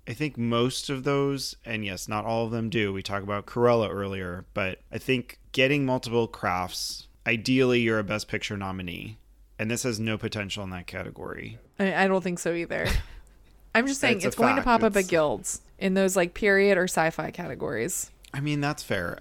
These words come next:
Speaker 1: But, uh, again, a lot pops up in those Guild
Speaker 2: <laughs>
Speaker 1: nominations.
Speaker 2: You're right.
Speaker 1: 'Cause you have sometimes ten or more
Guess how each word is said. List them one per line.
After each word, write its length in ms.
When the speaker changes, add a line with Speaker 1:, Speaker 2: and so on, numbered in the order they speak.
Speaker 1:
But, 280
uh, 60
again, 280
a 80
lot 380
pops 320
up 180
in 160
those 360
Guild 320
Speaker 2:
<laughs> 360
Speaker 1:
nominations. 580
Speaker 2:
You're 120
right. 320
Speaker 1:
'Cause 200
you 80
have 340
sometimes 600
ten 380
or 120
more 560